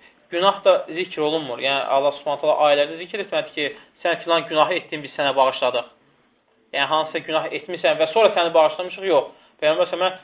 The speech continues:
heç bir günah zikr olunmadığı halda belə buyuruldu ki, sənin artıq keçmiş və gələcək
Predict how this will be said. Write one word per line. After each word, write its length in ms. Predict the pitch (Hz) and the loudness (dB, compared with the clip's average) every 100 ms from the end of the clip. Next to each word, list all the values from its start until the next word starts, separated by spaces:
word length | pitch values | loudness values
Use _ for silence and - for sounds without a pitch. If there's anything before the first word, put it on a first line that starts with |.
| _ | _
heç 140 | 214 208 | -4 -2
bir 100 | 190 170 | -6 -2
günah 240 | 185 190 - - - | 0 0 -2 -16 -14
zikr 380 | 160 202 - - | -8 -6 -6 -4
olunmadığı 560 | 175 202 254 214 180 170 | 2 4 6 6 6 6
halda 300 | 165 151 156 | 6 6 4
belə 220 | 151 175 214 214 - - | 2 4 2 -2 -16 -10
buyuruldu 340 | 156 151 170 | -6 -6 -8
ki, 80 | 175 165 | -10 -8
sənin 180 | 147 160 147 | -8 -6 -4
artıq 300 | 143 - 190 - _ - | -4 -4 -6 -8 _ -12
keçmiş 300 | 151 165 147 | -10 -10 -10
və 120 | 151 143 | -6 -2
gələcək 300 | 139 156 | -2 -2